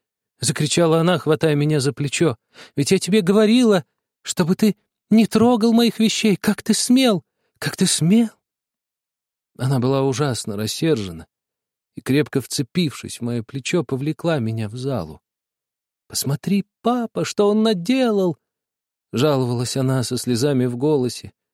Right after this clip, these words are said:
показывая при этом черепки разбитой игрушки. «Это он нарочно, нарочно сделал, скверный мальчишка!» И она расплакалась.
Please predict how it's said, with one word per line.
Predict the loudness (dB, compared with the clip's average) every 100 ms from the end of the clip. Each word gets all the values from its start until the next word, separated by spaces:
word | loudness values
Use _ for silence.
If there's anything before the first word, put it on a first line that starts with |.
| _
показывая | -14 -2 0 2 0 0
при | 0
этом | 0 -2
черепки | -4 -4 -4 -4 -2
разбитой | -2 -2 -4 -2 -2
игрушки. | -2 -4 -6 -14 _ _ _ _ _ _ _
«Это | 0 2
он | 4
нарочно, | 4 4 2 0 -2 2
нарочно | 4 4 2 2 0
сделал, | -2 0 0 2 0 -2
скверный | -2 0 2 2 2
мальчишка!» | 2 0 _ 0 2 0 -6 -20 _ _ _ _ _ _ _ _ -16
И |
она | -6 -4
расплакалась. | -2 -4 -2 -2 -4 -8 -20